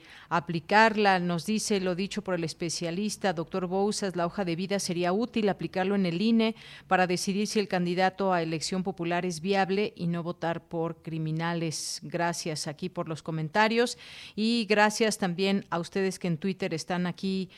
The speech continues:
escribiéndonos, haciéndonos llegar sus mensajes, como Jorge Frank, Jorge Fra-, Rosario Durán Martínez nos dice, "Todo esto lo endulzaré con miel de agave y listo al horno para hacer mi granola". Bueno, pues nos comparten también lo que están haciendo en estos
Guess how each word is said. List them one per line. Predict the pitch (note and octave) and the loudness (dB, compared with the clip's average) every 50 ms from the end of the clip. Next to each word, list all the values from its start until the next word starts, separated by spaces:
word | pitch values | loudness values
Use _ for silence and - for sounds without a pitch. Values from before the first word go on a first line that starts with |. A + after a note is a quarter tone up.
| - - - - | -20 -20 -14 -8
escribiéndonos, | - E3+ D#3+ - - - F3 E3+ F#3 G#3 A3 A3 G#3+ G#3 G3+ G3+ G#3 G#3+ - G3+ | -6 -4 -4 -4 -4 -4 -2 0 2 2 4 4 4 4 2 2 2 0 0 -4
haciéndonos | E3+ - F#3 F3+ F3+ F3+ F3+ F3 D#3+ C#3 | -4 -4 -2 -2 0 0 0 -2 -2 -2
llegar | E3+ D#3+ D3 E3+ F3 F3 E3+ | -4 -2 -2 -2 -2 -2 -4
sus | - - F3+ D3+ - F3 | -6 -8 -8 -6 -4 -4
mensajes, | E3 D#3+ D#3+ - - G#3+ G3+ G3 - - G#3 F#3 | -4 -2 -2 0 2 2 2 2 2 0 -2 -2
como | - - F3 D#3+ | -2 -2 -4 -4
Jorge | C#3+ - F3+ F3+ - - F3+ D#3+ | -4 -4 -4 -6 -4 -6 -8 -8
Frank, | - - F#3 G3 G3+ G3+ G#3 G#3 - - - - - - - - - | -4 -2 0 0 0 0 -2 -4 -8 -14 -20 -20 -20 -20 -20 -8 -6
Jorge | - G3 F#3 - G3+ | -4 -4 -4 -4 -6
Fra-, | E3+ - F#3 F#3 F#3+ G3+ - - - G3 - - _ - | -4 -2 0 0 0 0 -2 -6 -10 -16 -16 -20 _ -10
Rosario | - F3 D3+ F#3 F3+ - - G3 F#3+ F#3+ | -8 -4 -2 0 0 0 0 0 2 2
Durán | F3 F3+ F3 F3+ | 2 2 2 2
Martínez | F#3 F3+ E3+ - - A#3 A#3+ A#3+ A#3 A3 G3 F#3 | 2 2 0 0 0 2 2 4 4 4 2 0
nos | F#3+ F3 | -2 -2
dice, | F3+ G3+ F#3+ - G#3+ G#3+ G#3 G#3+ A3+ - - - - - - - - - - | -2 -2 -2 0 2 2 2 0 -2 -6 -12 -20 -20 -20 -20 -20 -20 -8 -2
"Todo | - G3+ G3+ F3+ G#3 G3+ G3 F#3 F3 D#3+ D3+ - - - - - _ | 0 0 2 2 4 4 4 4 2 0 -2 -8 -18 -20 -20 -16 _
esto | - G3+ G#3+ G#3+ - - A#3 A3 A3 - - | 0 2 2 2 2 2 4 4 4 4 2
lo | - G#3 G3 G3+ G3+ | 2 4 4 6 6
endulzaré | G3 F#3+ F3 F#3+ F3+ - - F#3+ F3+ G3+ | 6 4 4 2 0 -2 -2 0 -2 0
con | - A3 G#3 G3 | 0 0 2 2
miel | F#3+ G3+ G#3+ F#3 | 2 2 2 2
de | F#3+ | 2
agave | E3+ D#3 F#3 G3 G#3+ A3 G#3+ | 2 4 4 4 6 6 4
y | G#3 F#3 | 2 2
listo | F3+ G#3 A#3+ B3 A3 - - G3+ | 2 0 0 0 0 0 0 2
al | F#3 F3+ | 2 2
horno | G3 G3+ F#3 G3+ G3+ - | 2 2 2 0 0 0
para | F#3+ E3 | 0 -2
hacer | E3 - - F#3 | -2 -2 -2 -4
mi | F3 F#3 | -2 -2
granola". | F3 E3+ D#3+ E3 F3+ F3+ F3+ F3+ | -2 -2 -2 0 0 0 0 0
Bueno, | - F3+ F3+ G3+ | 0 0 -2 -2
pues | A3 - F3+ D#3+ | -2 -4 -4 -4
nos | E3+ F3 - | -2 -4 -2
comparten | - - F#3+ F3 - A3 A3 A3 G#3+ - G#3+ G3 | 0 2 2 6 8 8 8 8 6 4 2 2
también | - G3 F3 F3+ F3 G3 G3 F#3+ | 4 4 2 4 4 2 2 2
lo | F#3 F3+ | 2 0
que | - F3 | -2 -4
están | D#3+ - G3+ F#3 F#3 | -4 -2 -2 -2 -2
haciendo | F3 - - G3 F3+ F3 F#3 | -2 0 0 0 0 2 0
en | F3+ F3 | 0 0
estos | F3+ F3 - - G3 F3 - - | -2 -2 0 -2 -2 -2 -2 -4